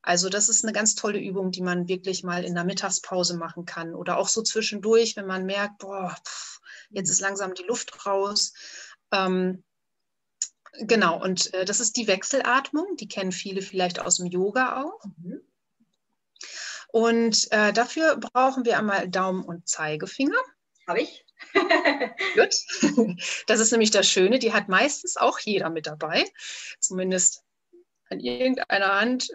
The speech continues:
Speaker 1: wird's ein paar davon geben. Und wir wechseln jetzt mit der Atmung durch die Nasenlöcher. Das heißt, wir verschließen mit dem Daumen das rechte Nasenloch,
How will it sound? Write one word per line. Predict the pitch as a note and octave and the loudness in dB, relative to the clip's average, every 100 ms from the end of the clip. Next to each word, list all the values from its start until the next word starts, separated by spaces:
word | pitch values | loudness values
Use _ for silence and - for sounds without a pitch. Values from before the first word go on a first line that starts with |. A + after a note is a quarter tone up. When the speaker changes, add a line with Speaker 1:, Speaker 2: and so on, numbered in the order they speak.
| C4+ | -2
Speaker 1:
wird's | G3 - | -2 2
ein | F#3+ G3 | 0 0
paar | G#3 F#3+ | 2 2
davon | F3+ F3+ F3 | 0 -2 -4
geben. | F3 A3+ E4 - - - A#3 - C#4 | -2 0 -2 -6 -14 -10 -8 -8 2
Und | A#3+ B3+ B3+ | 6 6 4
wir | A#3 A#3+ A#3 - | 6 6 4 2
wechseln | G#3+ D4 - F4 | 2 2 4 6
jetzt | D4 D4 | 6 4
mit | C#4 | 2
der | B3 G3 | 4 4
Atmung | F#3 A3 - C4 C4 C4 | 4 4 2 4 4 2
durch | G#3+ A3 A3+ G#3+ | -2 2 2 2
die | A#3+ | 0
Nasenlöcher. | G3+ F3+ F#3 F3 C#3+ D3+ - _ _ - - | 2 4 2 0 -6 -8 -12 _ _ -20 -10
Das | - - | -4 2
heißt, | A3 A3 A3 - - | 2 4 0 -2 -8
wir | A3 | -8
verschließen | - F3+ - A3 C4+ E4 C4+ | -6 -4 -4 -2 0 2 2
mit | A#3+ A3+ | 0 -2
dem | G3+ F#3 | -4 -2
Daumen | E3+ F3 F#3 G3 | 2 4 2 0
das | F#3 E3+ - | -4 -4 -6
rechte | E3 E3+ - - | -6 -6 -8 -6
Nasenloch, | G#3 A#3 C4+ C#4+ D4+ F#4 B4 - | -2 -2 0 -2 -4 -8 -8 -14